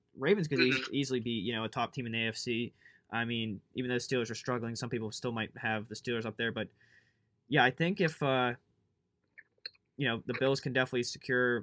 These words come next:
Speaker 1: playoff win or two, I think they can definitely start to, you know, get
Speaker 2: Get a
Speaker 1: their s-,
Speaker 2: little
Speaker 1: get, the, get,
Speaker 2: momentum.
Speaker 1: get, get some respect and some momentum. Um, you know, last year losing to the Texans in the first round didn't help their – their overall, re-, you know,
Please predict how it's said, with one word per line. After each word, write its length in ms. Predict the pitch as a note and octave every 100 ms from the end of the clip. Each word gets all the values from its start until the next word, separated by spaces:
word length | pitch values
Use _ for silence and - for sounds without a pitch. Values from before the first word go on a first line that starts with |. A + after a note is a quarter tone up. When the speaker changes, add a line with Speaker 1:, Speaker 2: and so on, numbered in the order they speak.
| E2+
Speaker 1:
playoff 300 | - B2+ A#2+
win 100 | B2+
or 80 | A#2+
two, 200 | - B2
I 60 |
think 200 | A2 B2
they 100 | A#2
can 160 | A2 A2
definitely 280 | A#2 A2 A2
start 300 | - A2 G#2
to, 260 | B2 A2+ G#2+
you 120 | A2+
know, 180 | A2+ G#2+ - _ _ _ _ _ _ _ _ _ _
get 80 | C#3
Speaker 2:
Get 20 |
a 40 | B2+
Speaker 1:
their 20 |
s-, 140 | A#2
Speaker 2:
little 140 | A2+ -
Speaker 1:
get, 160 | D3 D3+
the, 60 |
get, 80 | B2
Speaker 2:
momentum. 180 | D#3 -
Speaker 1:
get, 180 | E3 -
get 140 | D#3+
some 160 | D#3+ C3+
respect 400 | B2+ - C3+ C3
and 100 | A#2
some 160 | -
momentum. 600 | A#2+ A2+ A#2 A2 A2 G#2+ - -
Um, 360 | A2 A2 G#2+ -
you 120 | C3
know, 100 | B2
last 300 | B2+ B2+ C3
year 80 | B2+
losing 240 | A#2+ A#2
to 200 | A#2 A2
the 60 | A2
Texans 400 | - B2 - A#2
in 60 |
the 60 | A2
first 260 | A#2+ A2+ B2
round 160 | A2+
didn't 220 | A#2 A2
help 320 | - A2+ G2+ A2+
their – 340 | A2+ G#2+ G#2+ _ _ _ _ _ _ _ _ -
their 140 | B2+
overall, 320 | A#2+ A#2+ A2
re-, 120 | G#2+ -
you 120 | A#2
know, 160 | G#2+